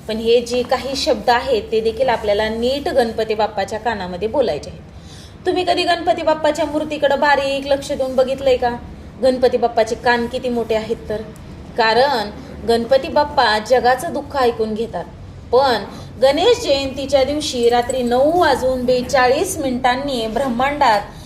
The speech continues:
असा योग जुळून येतोय, जेव्हा बाप्पाचं कर्णद्वार सिद्ध होतं. तुम्हाला माहीत आहे का, गणपतीच्या कानात बोलण्याची प्रथा कुठून आली? जेव्हा पार्वतीने गणेशाला सर्व विद्या शिकवल्या,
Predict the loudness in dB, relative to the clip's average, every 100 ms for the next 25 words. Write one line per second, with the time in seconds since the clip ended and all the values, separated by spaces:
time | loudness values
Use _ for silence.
0 | -18 -2 0 2 4 4 6 4 2 0
1 | 0 2 2 2 4 2 0 -6 -12 -4
2 | 2 4 4 4 4 2 2 0 2 0
3 | 4 4 4 2 4 4 4 -2 -6 -4
4 | -4 -6 -8 -12 -12 -10 -10 -10 -12 -12
5 | -14 -14 -8 0 2 4 4 2 2 4
6 | 4 2 4 4 4 2 2 0 2 0
7 | 2 2 0 0 4 4 4 -2 -4 -2
8 | -2 -2 -4 -2 -2 0 -2 -2 -8 -10
9 | -12 -12 -4 2 2 4 4 4 4 6
10 | 6 4 0 -4 -2 -2 -4 -2 2 2
11 | 2 -2 -2 -2 -2 2 4 4 0 2
12 | 2 4 2